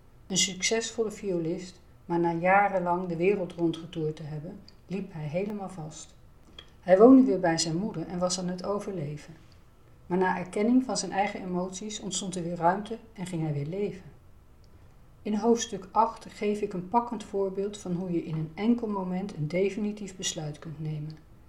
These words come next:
Ik vertel je hoe mijn zus op het moment dat ze haar kleinzoon vasthield, ervoer wat ze los te laten had.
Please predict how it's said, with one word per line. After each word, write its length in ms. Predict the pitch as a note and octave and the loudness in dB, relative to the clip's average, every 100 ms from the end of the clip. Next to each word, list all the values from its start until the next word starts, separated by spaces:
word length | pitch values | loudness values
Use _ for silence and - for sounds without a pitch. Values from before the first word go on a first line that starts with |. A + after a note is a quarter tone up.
| - | -12
Ik 160 | - - | -8 -6
vertel 320 | G3+ - A3 | -6 0 2
je 140 | A#3 A3+ | 4 2
hoe 140 | G3 | 0
mijn 240 | F3 D3+ | -2 -2
zus 400 | D3+ A3 B3 - - | -2 -2 -2 -6 -8
op 60 | |
het 140 | F3 E3+ | -6 -4
moment 380 | D#3 F3 A3+ A#3+ | -4 -2 -2 -4
dat 160 | G#3+ | -6
ze 80 | - | -8
haar 100 | D#3 | -8
kleinzoon 500 | D#3 G3 A3+ A3 G#3 | -6 -4 -4 -4 -4
vasthield, 640 | G3+ F#3+ - F#3 F#3+ G3+ - - - | -4 -6 -6 -8 -6 -8 -12 -16 -4
ervoer 640 | E3+ - G#3 A3 A#3+ A3+ | -4 -2 -2 2 2 2
wat 200 | G3+ G3+ | -2 -2
ze 120 | G3+ | -4
los 260 | F3+ - - | -4 -4 -4
te 80 | |
laten 340 | D3+ D3+ D3+ D#3 | -4 -6 -8 -10
had. 260 | D#3 - | -12 -14